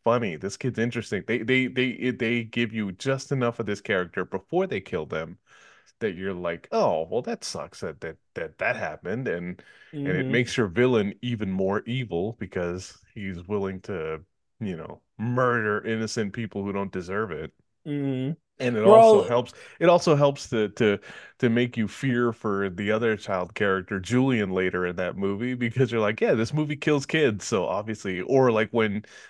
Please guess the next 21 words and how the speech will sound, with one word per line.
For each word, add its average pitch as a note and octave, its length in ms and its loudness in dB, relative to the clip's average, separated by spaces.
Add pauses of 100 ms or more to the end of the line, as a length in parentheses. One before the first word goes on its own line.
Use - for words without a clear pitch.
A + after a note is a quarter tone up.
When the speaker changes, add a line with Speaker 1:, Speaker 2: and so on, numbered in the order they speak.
(100)
Speaker 1:
Michael A2 260 0
Myers G#2+ 340 2
is F#2+ 160 -10
walking F#2+ 560 -2
through, G2 320 -4
like, F2 300 -6
a F#2 160 -2
child's F2+ 480 -2
bedroom E2 640 -4
where E2+ 140 -6
you E2+ 100 -8
hear F#2 240 -4
a E2+ 60 -8
kid F2+ 300 -6
crying F2+ 440 -2
in E2+ 80 -6
the E2 80 -6
crib, F#2+ 340 -4
you're F2 140 -12
like, F2 120 -12
"Yeah, C3 180 0